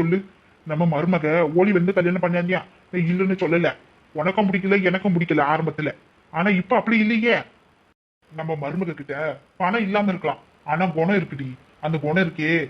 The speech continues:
சொக்க தங்க மாதிரி பாத்துக்க. நாமளா தேடி கண்டுபிடிச்சு ஒரு பொண்ணை பார்த்திருந்தா கூட நம்ம பையனை இப்படி தாங்க மாட்டா பாத்துக்க.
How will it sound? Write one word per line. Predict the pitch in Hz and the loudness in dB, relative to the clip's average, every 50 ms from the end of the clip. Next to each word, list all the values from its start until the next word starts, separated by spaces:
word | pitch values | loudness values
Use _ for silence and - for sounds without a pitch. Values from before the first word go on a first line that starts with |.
| - - - | -10 -10 -10
சொக்க | 170 160 - 196 196 - | -10 -6 -4 -4 -2 -2
தங்க | 156 143 165 175 175 147 135 | -2 -2 0 0 0 0 0
மாதிரி | 139 160 156 160 151 139 | -2 -4 -4 -4 -6 -8
பாத்துக்க. | 143 127 - 139 - 123 - - _ _ _ _ _ _ - 147 | -8 -8 -8 -8 -10 -10 -10 -12 _ _ _ _ _ _ -6 -2
நாமளா | 135 143 170 180 180 180 185 190 190 | 0 2 2 4 4 4 4 2 2
தேடி | 185 175 175 180 - | 2 0 0 0 -2
கண்டுபிடிச்சு | 170 165 180 170 170 175 - 208 190 170 | -2 -4 -4 -4 -6 -6 -2 0 0 0
ஒரு | 165 - | 0 -2
பொண்ணை | - 156 165 185 180 - | -4 -2 -2 -2 0 2
பார்த்திருந்தா | 151 170 - 190 170 160 156 151 | 0 0 0 0 -2 -2 -2 0
கூட | 175 190 185 170 | 0 0 0 0
நம்ம | 156 170 165 156 | 0 0 0 0
பையனை | 151 156 170 180 180 185 170 | 0 0 0 0 0 0 -2
இப்படி | 151 - 196 190 196 | -2 -2 -2 0 0
தாங்க | 170 165 175 175 170 | 0 0 0 0 -2
மாட்டா | 147 - 143 139 | -2 -2 -4 -6
பாத்துக்க. | 135 - - - 120 | -6 -8 -10 -10 -10